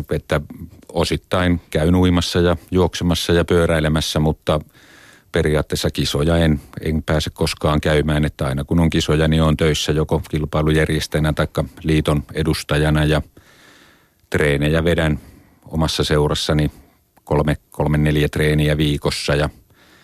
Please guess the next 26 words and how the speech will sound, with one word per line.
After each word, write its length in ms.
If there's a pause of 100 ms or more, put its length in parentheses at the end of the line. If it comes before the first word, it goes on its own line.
(320)
ja 200
tota, 520 (600)
sillä 320
ei 80
ole 80
pysyn 320
kyllä 220
hyvin 260
kärryillä, 520
mutta 420 (180)
aika 440
ei 200
siihen 520
varsinaiseen 720
omaan 440 (720)
kokonaisuuteen 1000
riitä, 400
että 240
ne 100
on 140
sellaisia 380
pätkiä 460
sitten, 340
kun 220 (160)
pääsee, 460
että 280